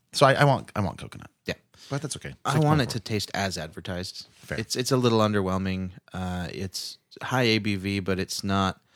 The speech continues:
Speaker 2: um, I wouldn't say it's a super world-class, like, quality stout.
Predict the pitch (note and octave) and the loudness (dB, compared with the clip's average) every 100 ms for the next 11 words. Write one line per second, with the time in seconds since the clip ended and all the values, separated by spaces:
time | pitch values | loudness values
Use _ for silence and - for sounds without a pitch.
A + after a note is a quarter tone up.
0 | _ _ _ _ _ - F#2+ F2 D2+ B1+ | _ _ _ _ _ -12 -10 -10 -12 -16
1 | - _ _ _ - A2+ A2 G2+ - G2+ | -20 _ _ _ -8 -2 0 0 -2 -4
2 | - F#2 - - - G#2+ G2+ G2+ F#2+ F#2+ | -4 0 0 0 0 0 0 0 0 -2
3 | G2 G2 F2+ G2 F#2+ F#2+ F2+ - F#2+ F#2+ | 0 0 0 0 0 0 -4 -2 2 4
4 | G2+ G#2+ - C#3 D3 | 2 0 2 4 2